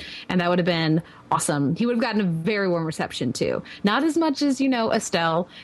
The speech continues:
and not as much <laughs> as Dee Dee Magnum Hall, who does, uh, Magno Hall, I should say, who d-, voices Pearl, and not as much as Michaela Dietz, who voices Amethyst, but he would have gotten a lot of love.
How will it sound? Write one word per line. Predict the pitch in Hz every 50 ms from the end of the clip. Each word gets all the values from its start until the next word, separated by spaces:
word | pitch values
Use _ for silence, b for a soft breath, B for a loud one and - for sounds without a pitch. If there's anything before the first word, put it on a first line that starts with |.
| B
and | - 202 202
not | 196 196 208 226
as | 240 226
much | 254 254 247 226 - - - - - -
<laughs> | - - - 240 233 240 240 233 226 -
as | 254 262 269 277 214
Dee | 208 247 240
Dee | 247
Magnum | 240 233 226 233 233
Hall, | 214 214 202 202 202 196 196 190 B B B - B B B B B -
who | 202
does, | 185 196 196 196 196 - - - - -
uh, | 160 180 170 156 147 139 - -
Magno | - 202 190 190 196 190 185 180
Hall, | 180 175 175
I | 170
should | 170 170 180
say, | - 185 165
who | 165 190 185
d-, | 170 180 -
voices | 190 180 185 185 170 - 185 180 - - - -
Pearl, | - 180 180 175 -
and | 175 175 180
not | 185 185 190 208
as | 214 208 208
much | 202 190 185 180 175 - - B B B B B B B -
as | 185 185 185 180
Michaela | 170 190 165 - 196 180 180 180 175 175 175 175 170 170 170
Dietz, | 170 165 196 185 170 160 -
who | - - 190 170 170 165 165 165 - -
voices | - 170 180 175 170
Amethyst, | - - 214 214 208 196 - 202 185 180 - B B B B -
but | 202 196
he | 208 233
would | 233 240 233
have | 220 208
gotten | 202 233 208 202 214 208 185
a | 156 196
lot | 190 190 180 185 175 180 185
of | 185 196
love. | 190 185 185 170 160 151 143 147 151